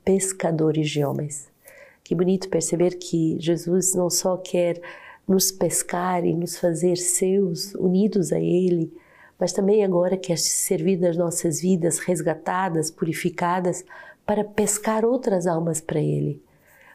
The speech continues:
para sermos canais da graça para tantas pessoas. Nós muitas vezes podemos fazer a experiência que quando trabalhamos sozinhos, trabalhamos a noite inteira sem pescar nada. Isto é, nossa vida é estéril, nossa vida não tem fecundidade.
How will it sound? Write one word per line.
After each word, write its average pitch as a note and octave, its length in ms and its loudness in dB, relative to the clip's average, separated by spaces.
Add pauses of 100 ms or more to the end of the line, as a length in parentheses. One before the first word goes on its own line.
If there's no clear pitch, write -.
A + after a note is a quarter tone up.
para F#3+ 180 2
sermos G#3 480 2
canais F#3+ 480 0
da F#3 100 2
graça F#3+ 400 0
para - 180 -2
tantas G#3+ 420 0
pessoas. D#3 720 -2 (760)
Nós G#3 240 0
muitas F#3+ 300 2
vezes G3 200 2
podemos F#3 360 0
fazer F3+ 240 0
a F#3 60 4
experiência F#3 640 0
que F#3 240 0
quando A3 280 2
trabalhamos F#3+ 460 2
sozinhos, F#3+ 540 2 (320)
trabalhamos A3 460 2
a A3 80 4
noite B3 280 2
inteira E3 400 2
sem F3 200 -2
pescar F3 460 -2
nada. D#3 300 0
Isto F#3 300 0
é, G3 100 2
nossa G3 260 0
vida F#3+ 200 2
é F#3+ 60 2
estéril, D#3+ 500 -2
nossa F3 240 -2
vida F#3 180 0
não F#3 140 2
tem F#3 140 -2
fecundidade. D#3 800 -4